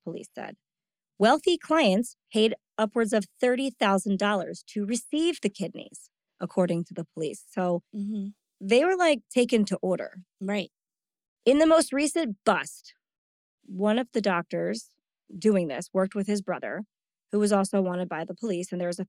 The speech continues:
Speaker 1: third doctor that is being accused in the scam. So it is doctors doing this, and they have shady records. Five foreign tourists,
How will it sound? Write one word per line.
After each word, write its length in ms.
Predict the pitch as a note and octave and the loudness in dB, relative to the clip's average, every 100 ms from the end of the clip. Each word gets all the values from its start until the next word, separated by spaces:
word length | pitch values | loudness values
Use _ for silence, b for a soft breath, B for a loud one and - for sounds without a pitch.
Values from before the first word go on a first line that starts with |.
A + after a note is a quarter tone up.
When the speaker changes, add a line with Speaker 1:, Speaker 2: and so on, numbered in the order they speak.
| - | -2
Speaker 1:
third 300 | B3 C4 G3+ | 0 2 0
doctor 400 | F3 D#3 - E3 | -4 -4 -8 -4
that 120 | F#3 | -4
is 100 | F3+ | -4
being 300 | F#3+ F#3 F3+ | -4 -4 -4
accused 580 | E3+ - F3 F3 E3 - | -8 -8 -6 -6 -8 -8
in 160 | F#3 F3 | -6 -6
the 80 | |
scam. 480 | F3+ - E3+ - - - _ _ _ | -8 -10 -10 -10 -16 -20 _ _ _
So 200 | - G#3+ | 2 4
it 80 | B3+ | 4
is 80 | |
doctors 500 | B3+ C#4+ D4+ - A3 | 4 2 2 2 -2
doing 340 | G#3 G#3+ F#3+ E3+ | 2 2 2 -2
this, 340 | - - - _ _ _ _ _ _ _ _ | -10 -20 -20 _ _ _ _ _ _ _ _
and 140 | - G3+ | 0 4
they 100 | G3 | 4
have 160 | G3+ G3 | 4 2
shady 320 | - G#3 G3 | 4 4 4
records. 540 | F3+ E3+ D#3 - - _ _ _ _ _ _ _ | 2 -4 -6 -10 -14 _ _ _ _ _ _ _
Five 420 | C#4+ C#4+ F4+ G#4 - - | 2 4 6 4 0 -2
foreign 500 | - D4 D4+ D4 C4+ | 4 6 6 6 2
tourists, 840 | - C#4 A4+ D#4 B3 - - - | -2 2 4 6 4 2 -8 -20